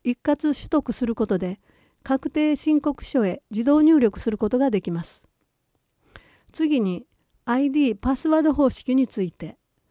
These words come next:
税務署において発行するアイディーとパスワードを利用して申告する方式です。アイディーパスワードの発行には、職員による本人の確認が必要となります。一、アイディー、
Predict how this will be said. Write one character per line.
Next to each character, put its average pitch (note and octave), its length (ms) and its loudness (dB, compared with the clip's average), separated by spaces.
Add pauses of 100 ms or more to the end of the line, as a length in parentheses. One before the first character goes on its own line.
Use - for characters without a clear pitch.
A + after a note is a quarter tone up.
(400)
税 C#4 200 2
務 D#4 180 4
署 C#4+ 160 2
に B3 140 4
お A3+ 100 4
い G#3+ 80 0
て G3+ 240 -2
発 A3 260 -4
行 C4+ 120 2
す C4+ 140 -4
る B3+ 240 0
ア B3+ 120 0
イ C#4+ 100 0
デ D4 80 0
ィ C4+ 60 2
ー A3+ 60 -2
と G3 180 -2
パ B3+ 160 -2
ス D4+ 140 -4
ワ C#4+ 160 2
ー - 20 0
ド G#3+ 140 2
を G3 80 2
利 G#3 120 0
用 B3+ 160 4
し - 120 -10
て F#3 300 -4
申 C4+ 280 0
告 C4+ 200 -2
す - 140 -6
る C#4+ 100 0
方 A3 160 0
式 - 240 -6
で F#3+ 120 -2
す。 - 180 -16 (1040)
ア A#3 100 0
イ D4 100 4
デ D#4 120 6
ィ D#4+ 40 4
ー - 20 -2
パ D4 180 0
ス - 100 -4
ワ C#4+ 160 2
ー B3+ 60 0
ド G#3 120 -2
の G3 280 -2
発 - 260 -6
行 A#3 160 0
に A3+ 100 0
は、 G#3+ 280 -2 (240)
職 C#4+ 360 -2
員 D4+ 140 4
に A#3 80 2
よ G#3+ 120 2
る G#3 100 2
本 D4+ 240 2
人 C4 160 4
の G3 100 0
確 A#3 300 -4
認 A3+ 220 0
が A3 180 -4
必 - 260 -8
要 A#3+ 140 2
と A#3+ 120 0
な A3+ 120 0
り G#3 80 -2
ま G3 140 -2
す。 - 200 -14 (1040)
一、 - 380 -6 (480)
ア B3 140 0
イ C4+ 100 2
デ D4 80 2
ィ B3 140 4
ー、 - 60 -10